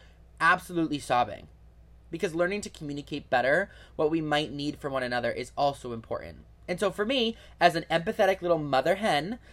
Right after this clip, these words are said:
I used to give, give, give to my friends until I had nothing for myself. But in the past few years, few months, I've been able to put up these helpful boundaries, like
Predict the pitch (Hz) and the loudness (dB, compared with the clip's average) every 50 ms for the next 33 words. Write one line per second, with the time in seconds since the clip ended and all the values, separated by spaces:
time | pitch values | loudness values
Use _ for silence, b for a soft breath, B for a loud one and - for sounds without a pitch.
0 | B B B - - - 170 180 196 190 - - 160 143 202 208 202 180 196 196 | B B B -20 -4 2 4 4 4 4 0 -6 -2 4 4 4 4 6 4 2
1 | 185 160 185 185 175 170 175 175 170 160 - 160 147 147 151 156 143 156 151 143 | 4 4 2 0 0 0 -2 -2 -2 0 0 -2 -2 -2 -4 -6 -4 0 2 2
2 | 147 151 156 143 131 131 131 139 139 147 - - 151 147 143 - 135 127 120 120 | 2 2 0 -2 -2 -2 -2 -2 -2 -2 -2 -6 -8 -8 -6 -6 -4 -4 -4 -6
3 | 117 - - 104 - - - - - - - - - - - - - - - 208 | -6 -8 -10 -10 -10 -14 -20 -20 -20 -20 -20 -20 -20 -20 -20 -20 -20 4 4 4
4 | 214 208 208 196 - 202 196 208 233 - - - - 214 214 196 151 139 139 131 | 6 6 0 -2 2 4 4 4 4 2 -4 -8 -6 -6 -6 -6 -4 -2 0 0
5 | 135 156 151 - - - 160 165 156 135 123 135 156 - B B B B B B | 0 -2 -4 -8 -10 -8 -6 -4 -2 -2 -2 -2 -6 -10 B B B B B B
6 | B 160 180 202 190 220 220 226 214 220 214 226 - 202 196 196 - 165 160 - | B 6 6 6 6 4 2 2 0 0 -2 -4 -4 -4 -4 -4 -4 -8 -8 -2
7 | - 160 151 - - - - 160 151 135 120 120 117 117 117 - - - - - | 0 0 0 -2 -6 -8 -8 -6 -4 -4 -4 -4 -6 -8 -10 -12 -14 -16 -12 -8
8 | - 147 147 - - | -6 -6 -6 -8 -14